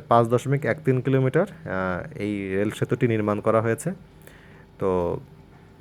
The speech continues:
একটু বলে দেই যে নদীর পূর্ব পারে যে অংশটি পড়েছে, সেই অংশটির নাম হচ্ছে,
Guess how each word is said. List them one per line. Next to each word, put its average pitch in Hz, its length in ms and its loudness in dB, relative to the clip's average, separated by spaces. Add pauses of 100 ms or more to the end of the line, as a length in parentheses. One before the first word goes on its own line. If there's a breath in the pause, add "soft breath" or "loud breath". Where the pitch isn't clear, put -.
একটু 139 280 0
বলে 139 240 8
দেই 143 240 6
যে 131 220 2
নদীর 120 400 2 (260)
পূর্ব 156 320 6
পারে 127 300 4 (960)
যে 120 180 6
অংশটি 123 420 4
পড়েছে, 120 460 0
সেই 131 220 0
অংশটির 123 460 0
নাম 110 320 2
হচ্ছে, 120 320 0